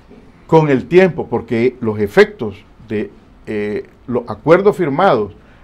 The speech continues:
aun si fueran cuidadosamente, eh, realizados por los países signatarios, van a producir resultados a muy largo plazo.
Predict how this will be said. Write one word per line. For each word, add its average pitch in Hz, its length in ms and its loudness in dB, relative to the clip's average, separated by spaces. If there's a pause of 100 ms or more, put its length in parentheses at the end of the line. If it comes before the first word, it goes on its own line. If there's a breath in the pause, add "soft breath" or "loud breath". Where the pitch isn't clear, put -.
(220 soft breath)
aun 175 600 2
si - 260 -10
fueran 151 680 -6 (560 soft breath)
cuidadosamente, 135 1600 -4 (460)
eh, 120 160 -6
realizados 123 800 0
por - 180 -10
los 107 140 -8
países 110 440 -6
signatarios, 135 760 -4 (1600 loud breath)
van 196 140 4
a 254 80 0
producir 214 440 6
resultados 185 920 4
a 165 60 0
muy 175 200 -2
largo 151 340 -2
plazo. 120 440 0